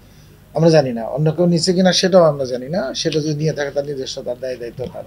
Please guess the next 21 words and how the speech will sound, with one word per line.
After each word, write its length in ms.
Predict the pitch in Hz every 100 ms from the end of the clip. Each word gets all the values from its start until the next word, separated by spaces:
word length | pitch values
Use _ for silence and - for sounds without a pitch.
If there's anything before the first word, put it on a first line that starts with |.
| 131
নিজের। 180 | 120 - - - - - - - -
তো 60 | -
একজন 260 | 143 139 151
সে-, 200 | - 160
মা-, 1080 | 131 131 123 113 101 92 95 123 123 117 117
চিকিৎসক 440 | 147 147 135 156
নেতার 360 | 143 143 135 127
নাম 260 | 131 131
দিয়ে 140 | 127 131
উল্লেখ 200 | 131 131
করেছে, 240 | 139 143
কিন্তু 480 | 139 - 185 170 170 - - -
উনি 160 | 175 185
আমাদের 240 | 170 156
সাথে 180 | 139 131
ছিলেন 280 | - 113 104
না। 160 | 98
উনি 200 | 117 139
আমাদের 220 | 147 143
অ্যাসোসিয়েশনও 540 | 147 131 165 156 185 190
নাই, 240 | 208 226